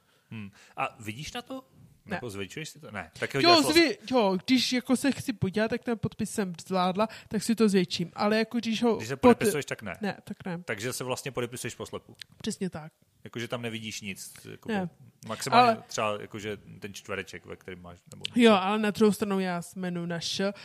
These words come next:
Speaker 2: takže napíšu Š, háček, a pak už to mám jako písmenka za sebou, který jako spojím, takže tam jako není moc jako
Speaker 1: Tak
Speaker 2: problém.
Speaker 1: ono moje, eh, Ž, háček a vlnovka zatím je dost podobný, že jo? Akorát,
Speaker 2: Hmm.
Speaker 1: že někdy je ten háček úplně jinde, než má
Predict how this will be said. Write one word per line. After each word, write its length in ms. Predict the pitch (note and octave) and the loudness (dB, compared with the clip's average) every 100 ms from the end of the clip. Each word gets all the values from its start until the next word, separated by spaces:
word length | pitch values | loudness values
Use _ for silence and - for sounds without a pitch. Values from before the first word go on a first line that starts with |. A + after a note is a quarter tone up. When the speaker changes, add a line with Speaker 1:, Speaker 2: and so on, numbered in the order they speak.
| - | -8
Speaker 2:
takže 260 | G#3 G3+ G#3 | -4 -2 -2
napíšu 340 | - G#3+ A#3 | -2 0 2
Š, 240 | - - B3 G#3 C4 C4+ G#3+ | 4 4 4 4 2 -2 -2
háček, 460 | G3+ G3 - G#3 - - | 0 0 -2 -6 -6 -12
a 80 | G3+ | -2
pak 240 | G#3 G#3 | 0 0
už 120 | G3+ - | -6 -6
to 100 | A3+ | -2
mám 300 | G#3 G3+ G3+ - _ | 0 -2 -6 -16 _
jako 300 | G3 F#3 G3 | -4 2 2
písmenka 580 | - - G3+ G#3+ G3 G3+ | 2 -2 -2 -2 -4 -4
za 80 | F#3+ | -4
sebou, 280 | - F#3+ F#3 | -4 -4 -4
který 200 | F#3+ F3+ | -6 -6
jako 180 | E3+ F3+ | -6 -10
spojím, 380 | - F#3 F3 | -2 -2 -2
takže 260 | F3 F3 F#3+ | -6 -8 -8
tam 180 | F#3 F3 | -10 -10
jako 220 | E3+ G3 | -8 -8
není 280 | F#3 E3+ E3+ | -6 -8 -10
moc 220 | E3+ - | -12 -12
jako 100 | F3 | -8
Speaker 1:
Tak 120 | B2 | -6
Speaker 2:
problém. 280 | - G#2+ A#2+ | -6 -6 -6
Speaker 1:
ono 80 | B2 | -4
moje, 500 | B2 B2+ B2 B2 A#2 | -4 -2 -2 -2 -6
eh, 640 | - A2+ A2+ A2+ A#2 A#2 | -12 -14 -14 -12 -12 -12
Ž, 360 | G#2 G#2 A#2 A2+ | -8 -2 -2 -2
háček 600 | G#2 G#2+ - A#2 A2+ - | -4 -6 -6 -8 -8 -8
a 320 | - G#2+ G#2 | -6 -6 -4
vlnovka 500 | G2+ G#2 G#2 G#2 A#2+ | -6 -6 -6 -8 -6
zatím 480 | G#2 G2+ - G#2 G#2 | -6 -6 -10 -12 -10
je 120 | G#2+ | -6
dost 160 | G#2 G#2 | -6 -8
podobný, 480 | - G#2 G2+ E2 D#2+ | -8 -6 -8 -12 -16
že 100 | E2 | -16
jo? 140 | E2+ | -16
Akorát, 300 | - A#3 G2+ G2 | -14 -8 -4 -4
Speaker 2:
Hmm. 80 | |
Speaker 1:
že 140 | F#2+ G#2 | -6 -10
někdy 240 | G2 G2+ A2+ | -10 -12 -12
je 80 | |
ten 120 | A2 G2+ | -10 -8
háček 280 | G2 G#2 G#2+ | -8 -10 -14
úplně 260 | C3+ A#2 | -10 -8
jinde, 200 | A#2 A2+ - | -8 -8 -10
než 180 | - | -10
má 80 | - | -12